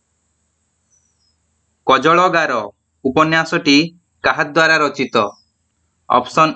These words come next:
ଏ ରାଜକିଶୋର ରାୟ, ଅପସନ୍ ବି ବାମାଚରଣ ମିତ୍ର,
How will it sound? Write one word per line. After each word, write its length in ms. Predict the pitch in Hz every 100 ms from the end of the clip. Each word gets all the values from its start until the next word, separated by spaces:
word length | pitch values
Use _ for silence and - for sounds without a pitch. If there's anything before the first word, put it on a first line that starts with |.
| 151
ଏ 120 | 151 110 - _ _ _ -
ରାଜକିଶୋର 640 | 120 123 - 143 - 165 139
ରାୟ, 240 | 139 143 175 - _ _ _ _ _ _ _ _ _ _ _ _ _ _
ଅପସନ୍ 480 | 117 131 - 165 160 127
ବି 160 | 135 160 107 95 _ _ _ _ _ _ _ _ _ _ _
ବାମାଚରଣ 760 | 120 127 131 151 156 165 156 151
ମିତ୍ର, 440 | 135 127 - 147